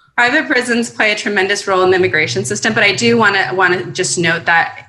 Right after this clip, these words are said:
all, all of these cages are problematic, whether, whether G O runs them, whether it's the feds running them, they're all problematic, they're all unnecessary. Um,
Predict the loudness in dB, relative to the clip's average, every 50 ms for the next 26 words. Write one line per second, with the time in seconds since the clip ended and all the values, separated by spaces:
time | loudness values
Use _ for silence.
0 | _ 0 2 2 4 4 4 4 4 2 2 2 0 0 0 -4 -6 -6 -6 -6
1 | -8 -8 -10 -4 -4 -4 -2 -2 0 0 0 0 -2 -4 -6 -4 -2 -2 0 0
2 | -2 -4 -2 -2 0 0 0 -2 -2 -4 -2 0 0 2 2 2 2 4 2 2
3 | 2 2 0 0 0 0 0 0 0 -2 -4 -4 -8 -14 -4 0 0 0 0 0
4 | 0 0 2 2 0 0 0 0 0 2 2 0 0 2 2 2 2 2 0 -2
5 | -4 -4 -2 0 0 0 0 0 -2 -6 -4 -2 -2 -2 0 2 2 2 2 0
6 | -2 -2 -4 -4 -6 -8 -12 -12 -10 -10 -10 -10 -10 -12 -12 -16 -18 -14 -10 -8
7 | -8 -4 0 0 2 2 0 -2 -4 -10 -14